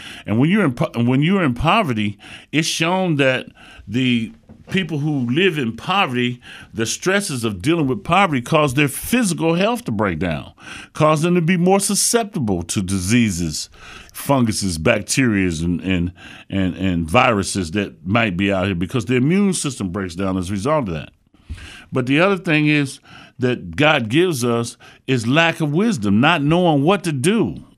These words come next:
See, that puts mental pressure on people and physical pressure on people,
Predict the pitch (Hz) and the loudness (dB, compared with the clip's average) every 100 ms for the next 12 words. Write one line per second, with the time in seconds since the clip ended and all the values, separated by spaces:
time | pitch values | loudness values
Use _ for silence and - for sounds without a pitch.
0 | _ - _ _ _ _ - - - 147 | _ -20 _ _ _ _ -16 -6 0 0
1 | 101 160 214 - - 247 156 160 151 139 | 2 2 2 0 0 0 2 2 2 0
2 | 123 - _ - - 143 - 113 117 113 | -2 -4 _ -2 2 2 0 -4 -2 0
3 | - 117 98 117 151 165 - 202 151 127 | 0 -2 -2 0 2 2 0 -4 -2 -4
4 | 104 123 113 107 92 87 98 65 | -2 -2 -2 -2 -2 -2 -6 -6